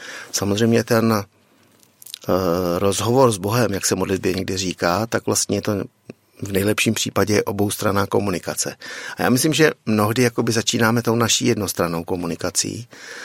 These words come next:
ale, eh, ve svém životě jsem zjistil a dávám tomu přednost, že mnohem víc jakoby Bohu naslouchám a třeba se modlím v jazycích. Já vím, že to, tohle možná všichni neznají,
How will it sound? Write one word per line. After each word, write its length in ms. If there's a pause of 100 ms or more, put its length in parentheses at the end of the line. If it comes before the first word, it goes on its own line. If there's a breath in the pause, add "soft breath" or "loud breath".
(320 loud breath)
ale, 440 (420)
eh, 260
ve 120
svém 220
životě 320
jsem 200
zjistil 640 (760 loud breath)
a 140
dávám 460
tomu 260
přednost, 720 (320)
že 360 (600)
mnohem 460
víc 280
jakoby 320
Bohu 220
naslouchám 880 (840 loud breath)
a 60
třeba 220
se 140
modlím 220
v 40
jazycích. 480
Já 120
vím, 160
že 100
to, 100 (260)
tohle 220
možná 320
všichni 320
neznají, 560